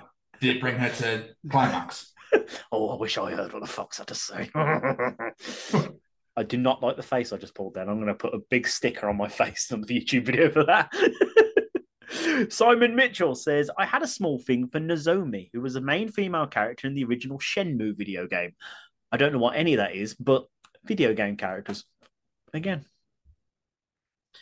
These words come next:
Speaker 2: Wesley Pike, with the answer I expected to get seven hundred thousand times. Jessica Rabbit.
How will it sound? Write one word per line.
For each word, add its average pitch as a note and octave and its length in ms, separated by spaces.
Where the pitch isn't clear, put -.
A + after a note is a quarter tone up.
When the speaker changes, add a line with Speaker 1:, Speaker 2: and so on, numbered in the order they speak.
Speaker 2:
Wesley D#3+ 320
Pike, - 460
with D3 200
the E3 160
answer G3+ 420
I F#3+ 60
expected G3 540
to F#3 80
get G3 200
seven G#3 320
hundred F#3+ 360
thousand F#3+ 360
times. F#3 480
Jessica B2 380
Rabbit. G2+ 320